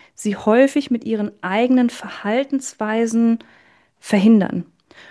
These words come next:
Und das aber völlig unbewusst. Also dadurch, dass er s-, sofort immer reingesprungen ist und Dinge übernommen hat, hat er halt verhindert,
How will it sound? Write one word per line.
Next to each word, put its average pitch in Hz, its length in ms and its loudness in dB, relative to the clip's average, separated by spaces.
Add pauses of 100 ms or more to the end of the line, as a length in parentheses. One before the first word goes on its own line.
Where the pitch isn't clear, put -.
(140)
Und 214 160 2
das 220 100 2
aber 220 140 -2
völlig 214 340 -4
unbewusst. 175 580 -2
Also 185 200 -2
dadurch, 233 640 2
dass 208 220 -2
er 202 260 0 (1000)
s-, - 360 -12 (120)
sofort 214 520 -2
immer 220 180 2
reingesprungen 226 640 4
ist 202 140 -6
und 196 140 -4
Dinge 240 200 4
übernommen 208 580 0
hat, 190 220 -10
hat 220 100 -8
er 226 120 -6
halt 208 120 -4
verhindert, 254 760 0